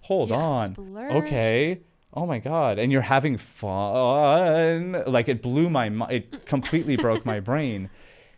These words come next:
Speaker 1: But here's the funny thing. As soon as you start understanding and changing your mindset around money as being a completely neutral thing, it's not good, it's not bad, it's just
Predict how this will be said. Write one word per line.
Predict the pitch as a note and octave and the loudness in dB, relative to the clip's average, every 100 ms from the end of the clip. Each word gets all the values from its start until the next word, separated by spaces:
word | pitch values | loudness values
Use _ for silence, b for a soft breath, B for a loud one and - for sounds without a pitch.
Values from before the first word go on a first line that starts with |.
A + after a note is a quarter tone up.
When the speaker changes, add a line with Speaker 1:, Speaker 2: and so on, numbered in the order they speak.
| b b - | b b -2
Speaker 1:
But | B2 D#3 | 4 6
here's | C#3 D#3+ C#3+ | 8 8 6
the | C3+ | 2
funny | C#3 A#2+ A#2 | 4 2 2
thing. | - G#3 F3+ A2 | 2 2 0 -2
As | A2 | -4
soon | D#3 C#3+ | -2 0
as | B2+ | -2
you | |
start | - B2 A#2 | 2 2 2
understanding | A#2 A2+ A2 - B2 C#3 B2+ A#2 G#2+ G#2 b b b b | 0 0 -2 0 2 2 2 0 -2 -6 b b b b
and | A#2 G#2+ | -4 -4
changing | - C3 B2 A#2 | 2 4 4 2
your | G#2+ | 0
mindset | G2+ G2+ B2+ C#3 - B2 G#2 - _ | 0 0 2 0 2 4 2 -2 _
around | G#2+ F#2+ G2 G#2+ D#3 D3 A#2+ A2 | -2 -2 0 2 4 2 0 2
money | C3+ D#3 B2 A2+ | 2 4 2 2
as | A2 G2 | -2 -2
being | A#2 A2+ G#2+ | 0 0 -2
a | G#2+ | -4
completely | - A2 - - D#3+ D#3 C3 | -4 -4 -2 0 0 2 0
neutral | C#3 D3+ C#3+ A#2 | 0 0 -2 -2
thing, | - E3+ G#2 F#2 | -2 -2 -4 -6
it's | G#2 - | -10 -6
not | G2 G2+ - b b | -6 -6 -10 b b
good, | - F2+ G#2+ | -8 -4 -4
it's | G2+ - | -6 -14
not | E2+ - | -18 -10
bad, | F2 E2 A#2+ | -8 -4 -4
it's | G#2 - | -4 -12
just | F2 - | -18 -18